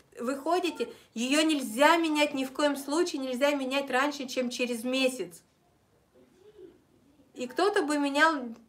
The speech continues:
не раньше, чем через месяц, потому что были бы такие социальные устои. А кто-то меняет каждый день. И тело, тело, ты же не тело, ты же больше, чем тело. Ведь если ты его поменяешь, это не страшно.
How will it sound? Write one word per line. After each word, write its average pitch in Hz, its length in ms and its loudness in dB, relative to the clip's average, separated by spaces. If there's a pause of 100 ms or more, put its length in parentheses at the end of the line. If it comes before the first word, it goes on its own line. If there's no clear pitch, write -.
не 262 180 0
раньше, 311 320 4
чем 233 220 0
через 202 300 -6
месяц, 254 340 -4
потому 254 340 -2
что 269 160 -4
были 320 220 0
бы 262 140 -2
такие 262 280 -6
социальные 247 640 0
устои. 202 500 -6 (340)
А - 100 6
кто-то 392 320 2
меняет 294 500 2
каждый 233 580 2
день. 202 460 -6 (720)
И 269 180 -6
тело, 359 440 4
тело, 339 440 2
ты 359 240 2
же 339 100 0
не 320 200 -2
тело, 311 520 0
ты 254 180 -8
же 254 120 -4
больше, 294 400 -2
чем 277 420 -6
тело. 262 540 -2 (680)
Ведь 254 280 -8
если 330 260 0
ты - 160 -6
его 311 320 2
поменяешь, 277 840 -2
это 254 260 -2
не 247 160 -2
страшно. 262 1000 -8